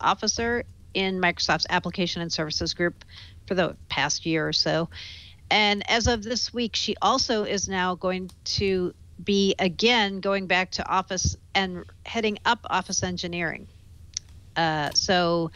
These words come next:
that was a job she had at, I, I don't know if she ever actually headed up office engineering, but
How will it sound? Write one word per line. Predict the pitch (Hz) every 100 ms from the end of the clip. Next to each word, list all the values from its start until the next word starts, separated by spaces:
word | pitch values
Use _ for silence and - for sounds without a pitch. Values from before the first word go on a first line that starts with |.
| - -
that | -
was | 359 370
a |
job | 349 349
she | - 339
had | 220 208 214 202 - -
at, | - - - -
I, | - 240 - -
I |
don't | - 427
know |
if | 403
she | -
ever | 220 202 -
actually | 208 - 185
headed | - - 208 208
up | 214 -
office | 196 220 220
engineering, | 220 226 220 220 214
but | 196